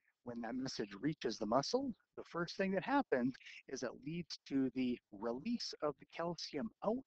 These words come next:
of the sarcoplasmic reticulum into the cytosol, and that's where you have the actin and the myosin. So that calcium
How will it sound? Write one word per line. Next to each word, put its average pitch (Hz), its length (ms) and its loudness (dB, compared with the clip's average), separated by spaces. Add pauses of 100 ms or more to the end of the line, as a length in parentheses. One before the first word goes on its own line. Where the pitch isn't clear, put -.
of 170 220 0
the 120 60 -2
sarcoplasmic 139 1000 -2 (100)
reticulum 135 680 -8 (500)
into 226 400 -4
the 110 100 -10
cytosol, 139 760 2 (440)
and 131 280 -2
that's - 300 -2
where 131 140 2
you 120 180 2
have 117 260 2
the 110 140 0
actin 107 360 0
and 101 120 -2
the 104 40 -4
myosin. 120 440 4 (520)
So 107 220 -4
that 110 140 -4 (140)
calcium 214 640 2